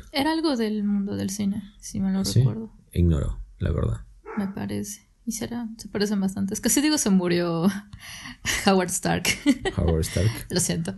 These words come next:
Speaker 2: <laughs>
Speaker 1: Y
Speaker 2: Eh,
Speaker 1: eso con esos trailers. ¿Qué más? ¿Qué más
Speaker 2: y hay un
Speaker 1: subimos?
Speaker 2: trailer más que subimos acerca de tu primo, de Gerard de Rivia.
Speaker 1: Caramba.
Speaker 2: Gerardo de Rivera, diría nuestro amigo Case. Gerard de Rivia, The Witcher, porque ya vendrá la segunda temporada de,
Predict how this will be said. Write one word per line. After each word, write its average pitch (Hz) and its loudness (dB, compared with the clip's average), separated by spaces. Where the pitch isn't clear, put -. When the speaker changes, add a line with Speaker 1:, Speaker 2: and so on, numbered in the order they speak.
Speaker 2:
<laughs> - 0
Speaker 1:
Y 240 4
Speaker 2:
Eh, 220 10
Speaker 1:
eso 190 4
con 185 4
esos 185 -2
trailers. - -4
¿Qué 403 -2
más? 440 -4
¿Qué 302 0
más 311 -2
Speaker 2:
y - -4
hay 104 8
un 104 8
Speaker 1:
subimos? 104 8
Speaker 2:
trailer 104 8
más 104 6
que - -4
subimos 110 6
acerca 87 4
de 80 6
tu 80 -4
primo, 113 6
de 80 2
Gerard 76 4
de 71 2
Rivia. 110 4
Speaker 1:
Caramba. - 0
Speaker 2:
Gerardo 85 6
de 78 4
Rivera, 85 6
diría 80 4
nuestro 78 2
amigo 80 4
Case. 143 4
Gerard 87 6
de 82 6
Rivia, 95 8
The 98 8
Witcher, 107 8
porque 85 4
ya 87 10
vendrá 85 6
la 85 6
segunda 87 4
temporada 82 6
de, 78 2